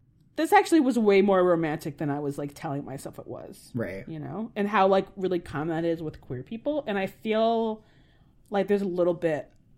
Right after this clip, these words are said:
Speaker 1: of that here, too, you know?
Speaker 2: Yeah.
Speaker 1: With,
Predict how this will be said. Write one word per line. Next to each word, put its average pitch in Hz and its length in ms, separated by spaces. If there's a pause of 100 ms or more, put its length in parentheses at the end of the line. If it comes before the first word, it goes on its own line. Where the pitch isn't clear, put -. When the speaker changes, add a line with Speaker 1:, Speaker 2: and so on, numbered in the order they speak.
Speaker 1:
of 156 180
that 156 280
here, 151 680 (420)
too, 143 680 (540)
you 165 180
know? 127 360
Speaker 2:
Yeah. 98 300 (320)
Speaker 1:
With, 156 420